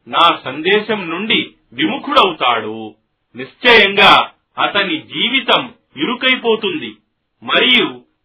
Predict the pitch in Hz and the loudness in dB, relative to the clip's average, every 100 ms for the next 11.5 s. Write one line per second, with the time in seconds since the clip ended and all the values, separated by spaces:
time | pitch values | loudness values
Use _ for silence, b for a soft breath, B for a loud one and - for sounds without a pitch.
0 | - 147 196 220 220 180 175 165 127 123 | -10 -2 0 -2 -4 0 2 2 0 -2
1 | 165 214 233 170 117 _ _ 123 139 240 | -2 0 4 2 0 _ _ -6 -2 0
2 | 269 269 214 135 - _ - 123 190 233 | 0 0 0 -2 -8 _ -10 -10 -4 -2
3 | 233 202 175 120 107 139 156 220 202 131 | -2 2 2 2 -2 -8 -8 0 2 2
4 | 101 _ _ _ _ _ _ _ _ _ | -2 _ _ _ _ _ _ _ _ _
5 | - _ _ _ _ _ _ _ 143 156 | -20 _ _ _ _ _ _ _ -2 -2
6 | 196 180 160 131 107 127 180 156 110 - | -2 -2 0 -2 -4 -2 4 4 2 -8
7 | _ _ _ _ _ _ _ 123 156 180 | _ _ _ _ _ _ _ -6 -2 2
8 | 156 123 - 127 98 120 175 269 _ _ | 2 2 -2 -12 -12 -16 -16 -20 _ _
9 | _ _ _ - 156 190 160 151 190 247 | _ _ _ -4 0 0 0 -4 -6 -8
10 | 247 147 156 226 226 208 202 196 185 175 | -10 -10 -6 0 2 4 2 2 2 2
11 | 170 170 160 156 160 | 0 2 0 0 -12